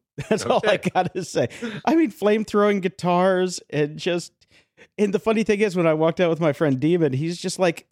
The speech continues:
Speaker 1: "They could have gone a little bit more over the top." And I'm like, "What? <laughs> What the hell are you talking about?" No, it was, it was fun all the way from beginning to end. And the, the interesting thing about it is it's not a Mad Max movie. Mad Max didn't even have to be in this movie.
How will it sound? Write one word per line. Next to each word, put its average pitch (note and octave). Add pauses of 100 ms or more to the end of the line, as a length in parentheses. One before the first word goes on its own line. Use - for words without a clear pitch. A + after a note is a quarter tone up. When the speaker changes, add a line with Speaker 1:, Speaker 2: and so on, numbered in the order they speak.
(120)
Speaker 1:
"They D4+
could F4+
have B3+
gone A3+
a G3+
little F#3+
bit F3+
more E3+
over E3
the C#3
top." F3
And D#3
I'm D#3
like, C3+
"What? G#4+
<laughs> - (400)
What -
the A3
hell E3
are D#4+
you D4+
talking D#4
about?" B2+ (160)
No, C#3
it D3
was, C3
it G#3
was G3
fun B2+ (400)
all D#3+
the E3
way D3+
from C#3
beginning C3+
to C3+
end. D3
And E3
the, C#3
the D3
interesting G#3
thing E3+
about F#3+
it B2+
is E3
it's G#3
not G#3+
a G3+
Mad G#3
Max A3
movie. B2+
Mad C#4
Max C#4
didn't B3+
even A#3
have A3+
to F#3+
be F#3+
in F3
this A2
movie. D#2+